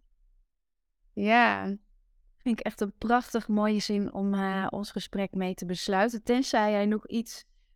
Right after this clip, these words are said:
Speaker 2: daar
Speaker 1: Nee.
Speaker 2: Nee,
Speaker 1: Nee.
Speaker 2: gewoon leven, lieve vrouwen. Gewoon gaan
Speaker 1: Ja.
Speaker 2: leven.
Speaker 1: Ja, gewoon gaan leven.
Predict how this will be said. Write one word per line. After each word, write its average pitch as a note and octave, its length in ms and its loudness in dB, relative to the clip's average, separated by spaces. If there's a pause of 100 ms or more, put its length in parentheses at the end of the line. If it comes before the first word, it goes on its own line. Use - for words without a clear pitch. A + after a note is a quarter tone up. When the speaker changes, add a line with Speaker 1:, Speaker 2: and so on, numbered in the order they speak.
Speaker 2:
daar G#3 140 0
Speaker 1:
Nee. G3 260 2 (500)
Speaker 2:
Nee, A#3+ 260 2
Speaker 1:
Nee. E3 120 -8
Speaker 2:
gewoon C4 460 0
leven, C#4 300 2
lieve A#3+ 220 -4
vrouwen. A#3+ 640 4
Gewoon A#3 400 0
gaan G3+ 200 2
Speaker 1:
Ja. A3 40 0 (320)
Speaker 2:
leven. F#3 220 -4 (200)
Speaker 1:
Ja, F3+ 200 -6 (100)
gewoon F3+ 380 0
gaan F3 160 0
leven. B3 460 -2